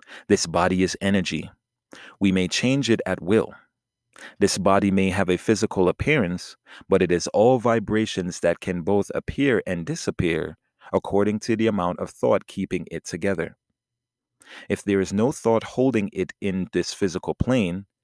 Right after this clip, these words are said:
then your natural tendency is to go to the higher level of existence. You may not, you may not be seen on the earlier plane when your awareness moves onto a higher plane.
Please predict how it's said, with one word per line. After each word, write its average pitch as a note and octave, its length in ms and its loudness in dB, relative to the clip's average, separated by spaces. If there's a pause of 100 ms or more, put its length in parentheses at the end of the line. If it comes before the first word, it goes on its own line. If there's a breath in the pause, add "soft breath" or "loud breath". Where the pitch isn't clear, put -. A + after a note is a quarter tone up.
(300 loud breath)
then G2 160 4
your F2+ 160 2
natural A2 440 0
tendency G2+ 680 0
is F#2 180 -4
to F2+ 80 -4
go F#2+ 280 4
to G2+ 140 -6
the F2+ 120 0
higher F2+ 360 -2
level D#2+ 300 -2
of D#2+ 100 -2
existence. E2+ 800 -6 (1080 loud breath)
You G#2+ 120 6
may B2 160 6
not, B2 220 2 (440)
you G#2+ 220 0
may A#2+ 160 2
not A2+ 260 0
be G#2+ 180 0
seen A2 640 -2
on F#2+ 160 -2
the F2+ 220 -2
earlier A2+ 520 2
plane F2 540 -4 (440 loud breath)
when F#2+ 160 2
your F#2+ 200 4
awareness G2 520 0
moves G2 440 0
onto F2+ 420 -4
a D#2 60 -2
higher D#2+ 340 -2
plane. G#2 400 -2